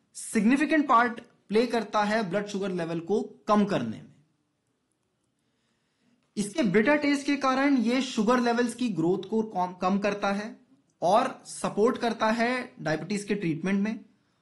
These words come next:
इसके साथ साथ ये बीटा सेल्स जो हैं उनकी इंसुलिन सेंसिटिविटी को भी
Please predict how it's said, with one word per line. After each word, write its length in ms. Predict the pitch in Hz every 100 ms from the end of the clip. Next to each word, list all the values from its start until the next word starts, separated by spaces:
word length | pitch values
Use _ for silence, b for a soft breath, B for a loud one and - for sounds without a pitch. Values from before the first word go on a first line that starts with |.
| _ _ -
इसके 260 | 220 - 339
साथ 220 | 294 262
साथ 260 | 262 294 294
ये 500 | 208 220 285 320 - _ _ -
बीटा 460 | 143 156 247 339 339
सेल्स 280 | 311 214 160
जो 140 | 196
हैं 500 | 185 185 214 226 - _ _ _ _ _ _ _ _ _ -
उनकी 500 | 285 311 311 330 339 339 339 _ _ _ _ _ _ _ _
इंसुलिन 580 | - 302 311 - 349 339
सेंसिटिविटी 640 | - 269 262 294 269 226
को 120 | 233 208
भी 200 | 190